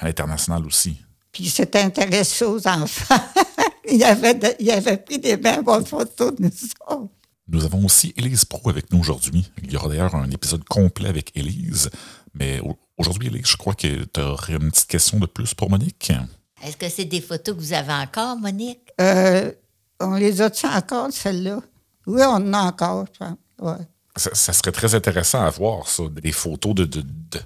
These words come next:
Speaker 1: de votre famille quand vous étiez plus jeune, comme ça, t-, tous les enfants ensemble.
Speaker 2: Il y en a une qui avait, un, là, d'un photographe américain.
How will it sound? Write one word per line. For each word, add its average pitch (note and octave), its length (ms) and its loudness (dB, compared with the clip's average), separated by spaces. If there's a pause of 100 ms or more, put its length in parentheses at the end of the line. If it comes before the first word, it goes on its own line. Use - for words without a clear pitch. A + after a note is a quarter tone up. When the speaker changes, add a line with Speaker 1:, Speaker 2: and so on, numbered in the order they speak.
(120)
Speaker 1:
de D2 180 -4
votre E2 200 -4
famille G2+ 500 0
quand E2+ 160 -6
vous D#2 120 -6
étiez - 180 -2
plus - 160 -8
jeune, F#2+ 340 2
comme E2 180 -2
ça, - 220 2 (140)
t-, E2 100 -2
tous - 220 -10
les E2 120 -4
enfants D#2+ 280 -4
ensemble. E2 560 -6 (420)
Speaker 2:
Il - 80 -2
y - 20 2
en G#3 120 2
a A3+ 180 2
une D4 140 0
qui - 120 2
avait, G#3 460 4 (360)
un, C#4 280 0
là, C4 240 2
d'un G3+ 260 -2
photographe G3+ 760 -6
américain. F#3+ 680 -6